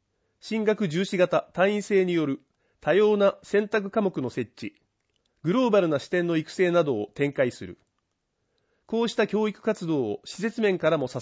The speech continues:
えるため、学校全体を探究スペースに、をコンセプトとし、校舎内無線ranの設置、図書館と共同的、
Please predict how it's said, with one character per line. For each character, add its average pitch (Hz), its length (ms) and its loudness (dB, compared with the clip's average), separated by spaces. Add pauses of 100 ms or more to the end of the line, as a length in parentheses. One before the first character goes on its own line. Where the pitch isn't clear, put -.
え 139 100 0
る 127 100 -2
た 123 100 -6
め、 110 160 -8 (600)
学 165 200 4
校 233 160 0
全 208 240 2
体 196 220 6
を 170 220 -2 (300)
探 208 200 2
究 220 220 -4
ス - 100 -14
ペ 220 160 2
ー - 40 0
ス 151 120 -8
に、 107 180 -10 (280)
を 196 100 6
コ 240 180 -2
ン 226 80 0
セ 180 120 -2
プ - 100 -10
ト 131 100 -4
と - 80 -8
し、 - 200 -16 (600)
校 226 200 -2
舎 220 120 2
内 123 300 0
無 143 80 -4
線 214 240 2
ran 208 120 2
の 170 120 0
設 110 260 -8
置、 104 200 -14 (840)
図 - 80 -4
書 214 140 -6
館 208 180 2
と - 240 -2 (220)
共 226 240 0
同 214 180 2
的、 - 340 -4